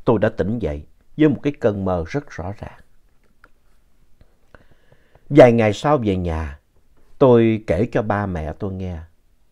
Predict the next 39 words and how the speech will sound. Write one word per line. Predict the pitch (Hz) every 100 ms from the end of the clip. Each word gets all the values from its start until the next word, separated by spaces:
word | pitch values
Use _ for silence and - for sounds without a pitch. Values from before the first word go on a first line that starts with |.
| _ _ _ - -
Hai | - 120
người | 107 80
lo | 90 110
cho | 104 117 -
tôi, | 107 98 95 - _ _ _
không | - 117
biết | 127
có | 170 165
chuyện | 95 87 92
gì | 78
không | - 101 101
may | 98 95 87 _ _ -
có | 139
thể | 143 82
xảy | 78 87
đến, | 104 101 135 - - - -
cho | 160 131
nên | 120 113 107 - -
đã | 95 95
mua | 139 131 120
đồ | 110 76
ăn | - 101 95
thức | 139 -
uống | - 127 170 - - -
để | 131 101 110 156
vào | 123 85
mộ | 85 78
của | - 101 101
chú | 123 147
để | 113
mà | -
thắp | - -
hương. | - 85 82 - _ _ _ _ _ _ _ - - - -
Thì | 120
có | - 151
điều | 120
kỳ | 101 101 85
lạ, | 82
một | 98 98